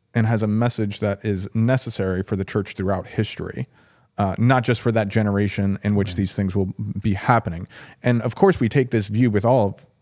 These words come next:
Speaker 1: Scripture, w-, with everything else. Like, yes, Paul's letters are, are to specific Christians at a specific time in a specific location, but we understand that to be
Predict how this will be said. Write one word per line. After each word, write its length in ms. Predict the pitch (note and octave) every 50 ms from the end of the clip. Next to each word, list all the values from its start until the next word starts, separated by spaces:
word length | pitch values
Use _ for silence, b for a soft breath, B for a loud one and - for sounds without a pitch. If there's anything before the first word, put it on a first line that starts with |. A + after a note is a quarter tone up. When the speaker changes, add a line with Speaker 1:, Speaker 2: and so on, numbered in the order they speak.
| _ _
Speaker 1:
Scripture, 500 | - - - G2+ - - - - - - - _ -
w-, 180 | - A#2 A#2 A2+
with 160 | A2 B2 A#2
everything 300 | C#3 D3+ D3+ C#3 - A2+
else. 240 | A#2+ B2+ G#2+ F#2 -
Like, 180 | G#2+ G#2 G2+ - -
yes, 260 | B2+ C#3+ G3 - -
Paul's 300 | - - B2+ B2 B2+ G#2+
letters 420 | G2+ G#2 A2 C3 B2+ G#2+ G2+ F#2+
are, 140 | G#2+ G2+ G2 -
are 100 | G#2+ G2+
to 180 | - - A2+ G2
specific 460 | - - - G2 - B2+ A2+ A2 -
Christians 640 | - - - B2+ - - G#2 F2 F#2+ G#2 A#2+ - B B B B B B B _ -
at 140 | G#2 G#2+ G2+
a 40 | G2
specific 420 | - - G#2+ - - C3 C3 -
time 260 | - A#2 A#2+ A#2+ A#2
in 80 | A2+ A2+
a 20 |
specific 500 | A2+ - - G#2+ - C3 A#2 C3+ A#2+ -
location, 760 | B2+ A#2+ A2 - - - C#3+ D#3+ D#3+ - - F2 F2+ G2+ G#2+
but 140 | A#2 - A#2+
we 220 | A#2+ B2 A#2 A2+ -
understand 500 | - B2 C3+ B2 - - B2 B2 B2 A#2
that 160 | A2+ A2+ G2+
to 80 | - G#2+
be 200 | G#2 G#2 G2